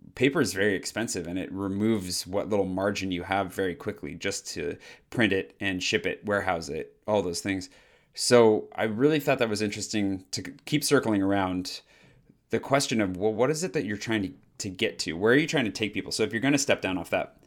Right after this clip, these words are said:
pedestal and you're gonna try and see the world through someone's eyes,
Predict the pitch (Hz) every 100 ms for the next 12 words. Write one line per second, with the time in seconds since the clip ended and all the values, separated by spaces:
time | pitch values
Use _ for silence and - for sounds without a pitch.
0 | _ _ 117 92 - 82 80 - _ _
1 | _ _ _ - 104 101 113 117 123 110
2 | 107 95 95 98 98 92 - - 98 87
3 | -